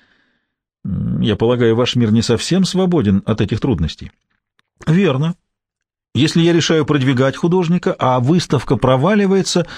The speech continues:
то это может плохо сказаться на мне. Но тогда я принимаю меры, чтобы распространить слух, будто это означает лишь,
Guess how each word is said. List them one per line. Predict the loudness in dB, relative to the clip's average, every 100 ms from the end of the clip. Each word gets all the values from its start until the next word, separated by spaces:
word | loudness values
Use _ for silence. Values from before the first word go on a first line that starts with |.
| -18 -20 -20 -20 -12 -10 -4
то | -2
это | 0
может | 2 0 0
плохо | 0 0 0
сказаться | -2 0 0 0 0
на | 0
мне. | 0 -4 _ _ _ _ _ _ -2
Но | 0
тогда | 0 0 0 0
я | 0 0
принимаю | 0 0 0 0 0
меры, | 0 0 -2
чтобы | -2 0 0 -2 -6 -20 -20 _ _
распространить | -2 0 0 -2 0 0 0
слух, | 0 0 -2 -2
будто | -4 -2 -2
это | 0 0
означает | 0 0 0 0
лишь, | 0 0 -4